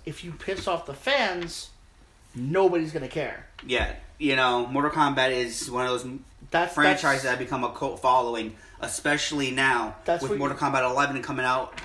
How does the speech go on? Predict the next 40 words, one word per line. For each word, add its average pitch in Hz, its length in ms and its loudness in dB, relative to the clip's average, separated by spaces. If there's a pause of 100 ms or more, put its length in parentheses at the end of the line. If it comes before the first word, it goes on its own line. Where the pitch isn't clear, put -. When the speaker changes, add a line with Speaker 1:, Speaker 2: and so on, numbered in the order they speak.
(280)
Speaker 2:
on 120 180 2
all 120 80 2
the 120 80 0
consoles. 135 480 0
Speaker 1:
Yeah. 160 340 2
Speaker 2:
Everything's 143 460 0
finally 151 380 2
put 156 240 -4
into 147 160 -4
play 156 180 0
the 139 100 -2
way 135 100 -2
it's 131 80 -6
supposed 139 320 -2
to - 60 -6
be. 123 380 -2
Speaker 1:
Yes, 151 320 -6
if 160 140 -8
you're, 196 140 -4
if 190 220 -8
they, 180 360 -2 (340)
they 185 120 0
do 190 200 4
it 226 80 2
right, 170 300 -4
you 214 100 -6
can 175 220 -8
market 202 560 -4
the 180 80 -4
game 170 480 -4
with 185 180 -8
the 170 80 -8
movie, 147 400 -6 (100)
you 165 120 -4
know? - 380 2
<coughs> - 420 -12
And 196 100 0
that's 214 200 2
the 190 60 -10
thing. 175 380 -2